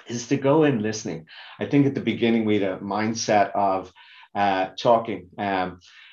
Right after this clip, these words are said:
us doing too much talking, us, um, explaining why we didn't do things in, in the past. "Oh, A D A says this, blah, blah, blah. We check the box, blah, blah, blah."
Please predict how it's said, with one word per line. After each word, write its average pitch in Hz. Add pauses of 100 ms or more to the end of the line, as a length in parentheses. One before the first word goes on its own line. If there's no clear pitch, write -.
(640)
us 139
doing 110
too 107
much -
talking, 92 (120)
us, 123 (240)
um, 98 (140)
explaining 110
why 110
we 110
didn't 104
do 104
things 101
in, 98
in 98
the 95
past. 98
"Oh, 110
A 104
D 113
A 107
says 104
this, 95
blah, 101
blah, 101
blah. 101
We 92
check 113
the 95
box, 98
blah, 101
blah, 95
blah." 95